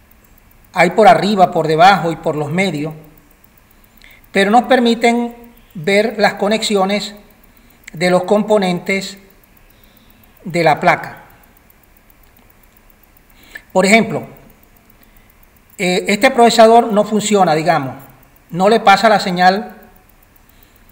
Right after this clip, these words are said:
de H D M I al procesador principal. Cuando uno revisa la placa, tiene que revisar todo mediante cámaras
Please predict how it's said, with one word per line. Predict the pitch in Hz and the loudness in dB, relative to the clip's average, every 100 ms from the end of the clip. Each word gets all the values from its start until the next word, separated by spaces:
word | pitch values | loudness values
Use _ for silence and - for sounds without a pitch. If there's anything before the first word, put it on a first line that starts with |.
| _ - | _ -16
de | 156 170 | -2 2
H | 170 185 | 2 0
D | 170 196 | -2 -2
M | 208 | -2
I | 190 226 - - - _ _ _ _ _ _ _ _ | -2 -6 -10 -20 -20 _ _ _ _ _ _ _ _
al | 180 165 | -2 0
procesador | 175 170 170 170 180 | 0 -2 0 -2 -2
principal. | 190 180 175 160 123 113 - - _ _ _ _ _ _ _ _ _ _ _ _ | -4 -6 -2 -2 -2 -8 -20 -20 _ _ _ _ _ _ _ _ _ _ _ _
Cuando | 165 180 | -2 2
uno | 208 285 | 4 4
revisa | 240 220 220 247 | 2 2 4 4
la | 240 | 4
placa, | 208 185 - 220 - - | 2 2 0 -4 -6 -14
tiene | - 175 | -8 -6
que | 196 220 | 0 0
revisar | 202 180 190 196 - | 0 0 0 0 -2
todo | 196 175 170 226 - - _ _ _ _ _ _ _ _ _ _ _ _ - | 0 0 -2 -8 -16 -20 _ _ _ _ _ _ _ _ _ _ _ _ -12
mediante | 175 180 175 170 165 - 170 160 156 143 131 - - _ _ _ _ _ _ _ - _ | -6 -2 2 0 0 -4 -2 0 0 -2 -6 -14 -20 _ _ _ _ _ _ _ -20 _
cámaras | - 180 190 202 202 - | 2 4 4 2 0 -12